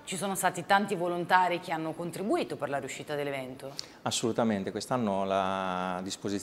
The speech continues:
Speaker 2: la disponibilità dei volontari è stata fondamentale, perché con le contingenze che ha appena detto Simona, con un ingresso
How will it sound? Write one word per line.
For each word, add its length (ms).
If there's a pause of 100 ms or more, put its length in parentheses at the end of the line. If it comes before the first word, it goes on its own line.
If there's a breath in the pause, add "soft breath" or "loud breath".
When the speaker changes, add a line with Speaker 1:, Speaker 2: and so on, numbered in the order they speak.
(120)
Speaker 2:
la 100
disponibilità 580
dei 100
volontari 360
è 40
stata 260
fondamentale, 840
perché 380 (360 loud breath)
con 120
le 80
contingenze 640
che 260
ha 60
appena 260
detto 240
Simona, 460
con 160
un 80
ingresso 720